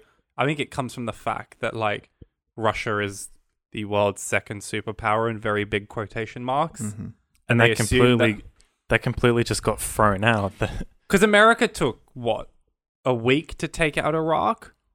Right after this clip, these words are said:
Speaker 1: When they invaded?
Speaker 3: I think it was ten days.
Speaker 2: To take out
Speaker 1: To completely occupy.
Speaker 2: I think it was longer than that because they were, they were bogged down for a while, and then eventually when they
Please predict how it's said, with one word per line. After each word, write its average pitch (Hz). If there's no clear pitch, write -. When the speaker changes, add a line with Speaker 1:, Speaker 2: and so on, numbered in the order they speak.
Speaker 1:
When 143
they 143
invaded? 151
Speaker 3:
I -
think 139
it 135
was 123
ten 101
days. 90
Speaker 2:
To -
take -
out 123
Speaker 1:
To 113
completely 131
occupy. -
Speaker 2:
I 113
think -
it -
was 127
longer 110
than 120
that 104
because 117
they 117
were, 113
they 127
were 139
bogged 131
down 123
for -
a 90
while, 110
and 110
then 113
eventually 113
when 107
they 104